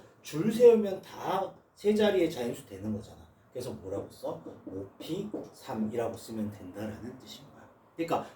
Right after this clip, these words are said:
뭔가 몇 자리의 수를 만들 때 조심해야 되는 게, 주어진 거에 영이 있나 없나가 되게 중요한 거야. 그래서 얘는 영이 없으면 이렇게 풀어도 되는데, 이 번 딱 봐봐. 영과 서로 다른 N개, 이거지. 영이라는 게 있으면 이게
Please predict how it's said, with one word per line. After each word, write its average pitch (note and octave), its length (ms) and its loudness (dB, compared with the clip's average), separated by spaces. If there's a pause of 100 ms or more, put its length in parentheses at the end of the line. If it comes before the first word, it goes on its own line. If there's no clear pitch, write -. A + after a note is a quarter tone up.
뭔가 A3 680 6
몇 - 240 0
자리의 B3+ 320 2
수를 F#3 220 2
만들 G#2+ 340 -4
때 F3+ 320 -2 (460)
조심해야 A3 500 2
되는 - 220 0
게, - 260 2 (240)
주어진 F#3 540 4
거에 C3+ 280 4
영이 D#3+ 460 4
있나 F#3+ 380 -4 (100)
없나가 G#2+ 480 -6
되게 - 240 -20
중요한 D#2 340 -20 (140)
거야. - 100 -20 (220)
그래서 - 160 -10
얘는 D#3 260 2 (220)
영이 C3 300 6
없으면 - 440 -4
이렇게 G#2+ 240 -12 (140)
풀어도 E3+ 240 -10
되는데, G#2 480 -4 (180)
이 C#3 160 0
번 G#3+ 240 6
딱 - 160 -10
봐봐. - 240 -10 (300)
영과 B3+ 540 6
서로 A3+ 280 2
다른 F#3 240 4
N개, C3 280 -2
이거지. G2+ 340 -6 (300)
영이라는 B3 540 6
게 G3+ 80 4
있으면 D#3+ 580 4 (180)
이게 C3 500 4